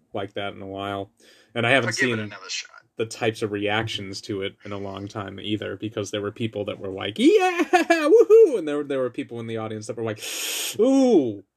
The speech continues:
Speaker 1: you know?
Speaker 2: Yeah,
Speaker 1: And it's like, <laughs>
Speaker 2: I don't
Speaker 1: "This
Speaker 2: know.
Speaker 1: is really weird. This is so tense," <laughs> you know? It was
Speaker 2: Mm-hmm.
Speaker 1: good. But, yeah, I definitely wanna
Speaker 2: Yeah.
Speaker 1: do the Tarantino stuff while we're, while we're locked into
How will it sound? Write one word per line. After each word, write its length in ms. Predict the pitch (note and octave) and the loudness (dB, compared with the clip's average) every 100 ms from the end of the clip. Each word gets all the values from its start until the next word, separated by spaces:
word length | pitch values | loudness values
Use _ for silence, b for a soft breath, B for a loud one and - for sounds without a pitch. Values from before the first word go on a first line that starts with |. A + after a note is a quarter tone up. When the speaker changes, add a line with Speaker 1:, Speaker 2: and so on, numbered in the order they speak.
| - | -10
Speaker 1:
you 120 | B2+ | -6
know? 180 | A2 B2 | -4 -4
Speaker 2:
Yeah, 300 | - - - | -4 -6 -4
Speaker 1:
And 80 | A#2+ | 0
it's 160 | B2 A#2+ | 0 4
like, 180 | C3 B2 | 4 4
<laughs> 20 | |
Speaker 2:
I 20 | |
don't 160 | - - | -2 4
Speaker 1:
"This 180 | F#3+ - | 6 8
Speaker 2:
know. 60 | F3+ | 4
Speaker 1:
is 160 | - | 4
really 280 | D#3 D3 D#3+ | 2 4 4
weird. 340 | D3+ E3+ D3+ C3 | 4 4 4 2
This 180 | D3 | -4
is 120 | D3 - | -6 -2
so 240 | D3 D3 | 2 2
tense," 560 | - D#3 D3+ B2+ - - A3 A3 | 0 -8 -8 -10 -16 -4 -4 -2
<laughs> 220 | F#3+ - | -8 -6
you 80 | B2 | -8
know? 160 | A#2+ | -8
It 840 | G3 A#3 A3 F3 D#3+ D3 C3 A#2+ - | -12 -12 -14 -16 -18 -20 -20 -18 -8
was 200 | C3 B2 | -6 -4
Speaker 2:
Mm-hmm. 60 | C#3 | 0
Speaker 1:
good. 240 | A#2 G#2+ - _ _ _ b b b b b b b b b b _ _ _ _ _ _ _ _ _ _ _ _ _ _ _ | 0 0 -12 _ _ _ b b b b b b b b b b _ _ _ _ _ _ _ _ _ _ _ _ _ _ _
But, 220 | A2 F#2+ _ _ A#2+ C3 | -10 -10 _ _ -12 0
yeah, 260 | B2 G#2 G2+ | 0 0 -4
I 120 | A#2 | -2
definitely 380 | A#2 B2+ B2 A2+ | 0 0 -2 -4
wanna 180 | A2 G#2+ | -4 -4
Speaker 2:
Yeah. 60 | |
Speaker 1:
do 160 | A2 G#2+ | -4 -4
the 80 | G#2 | -6
Tarantino 640 | A2+ G#2+ G#2 A2+ A2 G#2+ | -8 -8 -8 -8 -6 -6
stuff 320 | G#2+ A2 G#2+ | -6 -8 -8
while 160 | A2 G#2+ | -6 -4
we're, 260 | G#2+ G#2+ A2 b b b - _ - | -2 -2 -4 b b b -20 _ -8
while 160 | G#2+ | -6
we're 140 | G2+ G#2 | -4 -4
locked 400 | G#2 G#2 G#2 - | -2 -4 -6 -10
into 540 | G#2 G#2 A2+ G#2 G#2 | -12 -8 -6 -4 -6